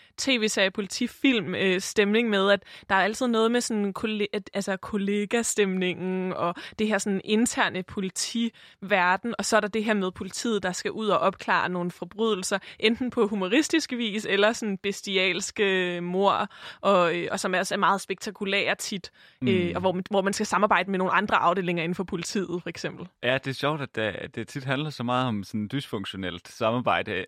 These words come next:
Speaker 2: både mellem politipartnere og mellem forskellige, øh, enheder og afdelinger og sådan noget. Og den her, det her klip her hører virkelig til det der, øh, meget sådan typiske, sådan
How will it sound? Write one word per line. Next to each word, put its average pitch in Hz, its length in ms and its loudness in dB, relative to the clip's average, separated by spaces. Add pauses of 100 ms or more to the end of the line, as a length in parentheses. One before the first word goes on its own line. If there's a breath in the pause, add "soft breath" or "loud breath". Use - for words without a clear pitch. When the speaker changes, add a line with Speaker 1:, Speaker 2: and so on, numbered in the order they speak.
Speaker 2:
både 123 200 2
mellem 120 500 0 (220)
politipartnere 113 800 -2
og 95 160 2
mellem 107 420 -4
forskellige, 107 600 -6
øh, 92 480 -4
enheder 113 420 0
og 92 240 2
afdelinger 98 520 -2
og - 100 -14
sådan - 120 -10
noget. 104 160 -6 (240 soft breath)
Og - 80 -10
den 135 120 4
her, 123 200 2
det 131 100 -2
her 131 100 2
klip 117 200 -4
her 113 140 0
hører 104 160 0
virkelig 120 320 -6
til 92 140 -12
det 95 120 -8
der, 92 260 -2 (360)
øh, 85 300 -8 (280 soft breath)
meget 101 260 0
sådan 107 160 -4
typiske, 117 420 -6
sådan 101 260 -4